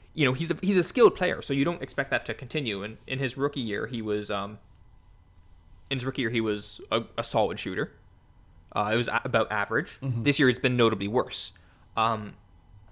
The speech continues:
Speaker 1: but if he shot at his expected goal rates, then yeah, he, he makes even a, a stronger case to be, uh, potentially on the same level as Svechnikov. His play driving doesn't appear to be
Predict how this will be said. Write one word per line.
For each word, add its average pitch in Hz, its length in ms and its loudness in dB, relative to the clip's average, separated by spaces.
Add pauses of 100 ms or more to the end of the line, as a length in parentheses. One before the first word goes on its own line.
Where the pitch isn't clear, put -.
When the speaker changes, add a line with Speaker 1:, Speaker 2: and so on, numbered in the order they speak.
(140)
Speaker 1:
but - 140 -2
if 156 80 -2
he 208 80 6
shot 117 400 2
at 113 200 -2
his 110 440 -6 (360)
expected - 440 -4
goal 104 140 -2
rates, - 460 -4 (220)
then 143 140 2
yeah, 120 280 2
he, 131 180 -4 (180)
he 131 240 -4
makes 123 320 4
even 127 200 -6
a, 110 60 -6 (140)
a 120 60 -6
stronger 117 400 0
case 110 320 -8
to 131 80 -6
be, 101 300 -4 (520)
uh, 101 460 0 (1040)
potentially 156 320 4
on 131 80 4
the 123 60 -6
same 123 200 0
level 117 180 4
as 110 100 -2
Svechnikov. - 400 -2
His 165 120 0
play 190 260 4
driving 180 340 6
doesn't 139 240 2
appear 131 200 2
to 127 100 -6
be 123 200 -2